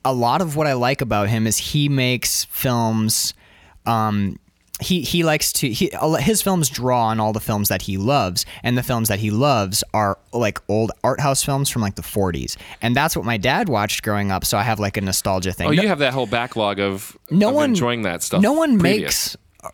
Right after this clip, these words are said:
Speaker 1: art films anymore, really. Like, there's, there are the festival films,
Speaker 2: Sure.
Speaker 1: but they,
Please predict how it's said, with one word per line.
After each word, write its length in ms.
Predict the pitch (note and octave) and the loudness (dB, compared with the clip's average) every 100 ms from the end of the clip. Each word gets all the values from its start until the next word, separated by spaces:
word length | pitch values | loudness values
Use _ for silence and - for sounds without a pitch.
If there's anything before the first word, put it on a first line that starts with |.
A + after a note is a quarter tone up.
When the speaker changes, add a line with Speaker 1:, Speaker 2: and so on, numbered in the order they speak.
| - | -2
Speaker 1:
art 220 | D3 E3+ | 0 0
films 420 | - F2 C#2+ - - | -2 -2 -2 -4 -2
anymore, 360 | G#2+ G2 F2+ | -2 0 0
really. 520 | F#2 G2+ G2 C#2+ B1 C3 | 0 0 0 -2 -6 -2
Like, 220 | D#3 D3+ | 0 2
there's, 240 | G3+ G3+ | 2 0
there 260 | - G3+ G#3 | 0 2 2
are 60 | E3 | 0
the 100 | C#3+ | -2
festival 540 | C#3 B2 - E3 F3 | 0 0 0 0 0
films, 320 | - G3+ G#3+ | 2 2 4
Speaker 2:
Sure. 160 | - E3+ | 4 4
Speaker 1:
but 60 | A2+ | 4
they, 140 | E3+ | 2